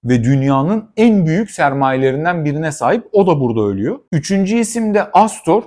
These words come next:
Amerika'da o dönem gayrimenkulün ve kürk ticaretinin bir numaralı ismi. Bu kişi de aslında Yahudi asıllı ve aynı Titanic kazasında bu kişi de ölüyor. Şimdi dört kişiden üçü dedim ya öldü.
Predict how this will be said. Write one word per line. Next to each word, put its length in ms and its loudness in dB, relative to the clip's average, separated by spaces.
Amerika'da 560 0
o 200 4
dönem 320 0
gayrimenkulün 840 0
ve 160 -6
kürk 320 -4
ticaretinin 840 -4
bir 180 0
numaralı 380 -2
ismi. 400 -10
Bu 140 0
kişi 320 -2
de 220 2
aslında 400 -2
Yahudi 480 2
asıllı 500 0
ve 340 2
aynı 380 0
Titanic 380 -6
kazasında 640 -4
bu 80 -6
kişi 260 -6
de 40 -2
ölüyor. 380 -4
Şimdi 320 0
dört 240 4
kişiden 440 0
üçü 280 0
dedim 260 0
ya 140 4
öldü. 420 0